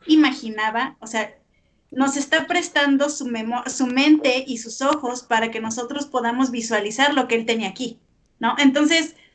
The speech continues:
pues es como, es como estar inmerso en los pensamientos de él, y eso es como lo maravilloso, ¿no? De realmente su forma de ver el mundo, su forma de percibir,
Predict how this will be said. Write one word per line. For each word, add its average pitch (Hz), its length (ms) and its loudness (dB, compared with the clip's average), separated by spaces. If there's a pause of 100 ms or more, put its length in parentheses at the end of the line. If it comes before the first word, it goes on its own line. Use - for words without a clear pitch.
(280)
pues 269 200 2
es 302 120 2
como, 349 360 2
es 254 160 -2
como 302 180 2
estar 277 260 0
inmerso 269 440 2
en 233 80 -2
los 220 120 -6
pensamientos 226 680 -2
de 202 220 0
él, 220 120 -8
y 240 100 0
eso 233 120 0
es 269 80 -2
como 233 200 -2
lo 190 120 -2
maravilloso, 190 760 0
¿no? 208 160 -4
De 208 140 -2
realmente 294 580 4
su - 160 -8
forma 311 400 2
de 226 100 2
ver 220 140 2
el 220 140 -2
mundo, 220 360 -2
su 220 120 -10
forma 277 320 4
de 262 100 2
percibir, 226 640 -4